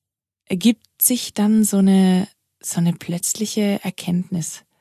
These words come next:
so ein, so ein krasser Aha-Effekt, ein Zusammenhang zwischen damals und heute.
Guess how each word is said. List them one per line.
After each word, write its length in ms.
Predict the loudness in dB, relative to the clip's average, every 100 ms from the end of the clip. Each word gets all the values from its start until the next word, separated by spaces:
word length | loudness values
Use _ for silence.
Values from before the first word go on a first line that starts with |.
| _ _ _
so 160 | -4 2
ein, 200 | 4 4 -2 _ _ _
so 140 | 2
ein 120 | 2 2
krasser 540 | -2 -2 0 0 0
Aha-Effekt, 960 | -2 0 0 0 -2 -2 -4 -4 -12 -14 _ _ _ _ _ _ _ _ _ _ _ -8
ein 200 | -8 -8 _
Zusammenhang 1000 | -10 -6 -2 2 4 4 4 4 4 2 -2 _ _ _ _
zwischen 400 | -12 -6 -2 -2
damals 500 | -2 0 2 2 0
und 200 | -4 -4
heute. 380 | -4 -6 -6 -10